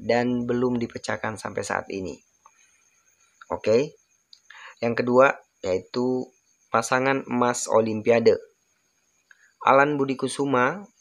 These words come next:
tunggal putra, dan Susi Susanti, tunggal putri, menjadi juara di Olimpiade Barcelona seribu sembilan ratus sembilan puluh dua. Nah, dengan gelar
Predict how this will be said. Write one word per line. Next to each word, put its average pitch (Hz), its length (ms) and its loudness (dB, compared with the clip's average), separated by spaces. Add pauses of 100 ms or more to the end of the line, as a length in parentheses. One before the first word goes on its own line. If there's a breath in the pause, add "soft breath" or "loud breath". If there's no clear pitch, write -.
(360)
tunggal 98 320 -4
putra, 110 400 -2
dan 107 240 -6
Susi 104 320 -6
Susanti, 110 560 -4
tunggal 117 400 -2
putri, 127 400 -4
menjadi 113 480 0
juara 110 400 0
di 104 240 -8
Olimpiade 107 720 -2
Barcelona 107 640 -2
seribu 110 480 -8
sembilan 104 320 -8
ratus 104 320 -10
sembilan 98 240 -8
puluh 95 80 -8
dua. 98 160 2 (1300 soft breath)
Nah, 87 160 -4 (240)
dengan 101 320 -4
gelar 98 160 0